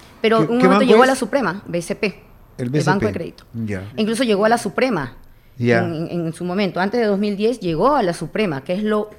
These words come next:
Speaker 1: máximo, creo que, del Poder Judicial.
Speaker 2: Sí, sí.
Speaker 1: E incluso la Suprema nos da la razón, que efectivamente las firmas son falsificadas y
Speaker 2: Ya.
Speaker 1: concluyen de que, de que la, la casa, pues, no nos la pueden quitar porque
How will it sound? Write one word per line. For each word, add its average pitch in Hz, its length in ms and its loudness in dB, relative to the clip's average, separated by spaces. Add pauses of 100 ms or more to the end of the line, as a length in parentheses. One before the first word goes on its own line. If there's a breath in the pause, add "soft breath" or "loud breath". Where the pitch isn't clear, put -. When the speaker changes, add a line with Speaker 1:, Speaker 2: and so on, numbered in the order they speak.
Speaker 1:
máximo, 214 460 -6
creo 196 160 -6
que, 190 160 -4
del 165 160 -6
Poder 165 240 -8
Judicial. 175 500 -6
Speaker 2:
Sí, 113 260 -4
sí. 107 360 -8
Speaker 1:
E 226 80 -2
incluso 208 320 -2
la 208 80 0
Suprema 196 280 -4
nos 160 380 -4
da 262 220 2
la 185 120 0
razón, 139 520 -8 (640)
que 196 80 -2
efectivamente 269 960 -2 (240)
las 160 160 -4
firmas 214 260 -2
son 233 140 -4
falsificadas 240 800 -4 (580 soft breath)
y 254 200 4
Speaker 2:
Ya. - 160 -8 (100)
Speaker 1:
concluyen 262 420 0
de 233 100 0
que, 202 220 -6 (100)
de 196 200 -4
que 196 320 0
la, 202 300 -4 (460)
la 226 220 -2
casa, 277 300 -4
pues, 269 120 2
no 285 100 2
nos 285 200 -2
la 247 60 -6
pueden 277 220 -2
quitar 277 220 -4
porque 220 480 -6